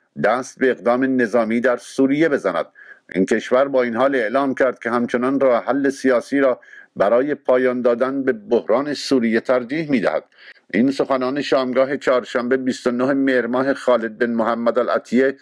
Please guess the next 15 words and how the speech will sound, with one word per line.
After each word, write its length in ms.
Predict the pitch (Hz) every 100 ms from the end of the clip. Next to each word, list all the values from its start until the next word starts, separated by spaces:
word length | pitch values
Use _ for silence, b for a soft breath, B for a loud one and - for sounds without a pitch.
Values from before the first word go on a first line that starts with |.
| B B B
وزیر 440 | 73 104 95 127 147
امور 260 | 139 135
خارجهٔ 540 | 143 131 127 104 127 139
قطر، 380 | 120 113 135 135
که 140 | 143
در 140 | 131
مصاحبه 580 | 127 123 117 120 113 135
با 140 | 131 123
شبکهٔ 540 | - 120 120 - 131
خبری 520 | - 123 120 117 135
سی 280 | - - 123
ان 100 | 113
ان 160 | 131 147
مطرح 360 | 131 - 123
شد، 260 | - 127